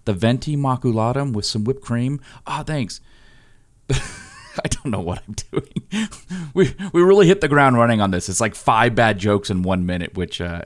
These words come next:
I guess we should probably make a drinking game out of this here. So, so, uh, you have five drinks. Go and hit pause, and when you come back, we'll, we'll continue. So let's learn a little bit more about the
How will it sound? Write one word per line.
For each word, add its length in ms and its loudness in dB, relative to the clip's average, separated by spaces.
I 220 -2
guess 220 2
we 80 -2
should 160 -4
probably 180 2
make 160 -2
a 60 -2
drinking 480 -6
game 280 -8
out 140 -6
of 80 -6
this 180 -8
here. 240 -6
So, 300 -8
so, 340 -4
uh, 380 -4
you 140 -2
have 160 0
five 260 4
drinks. 480 -2
Go 140 -4
and 140 -2
hit 160 -6
pause, 480 0
and 180 -8
when 100 -6
you 80 -6
come 260 -4
back, 340 0
we'll, 200 -2
we'll 160 -2
continue. 500 -8
So 180 -8
let's 240 -2
learn 200 2
a 60 2
little 260 2
bit 240 -2
more 640 2
about 480 -8
the 260 -8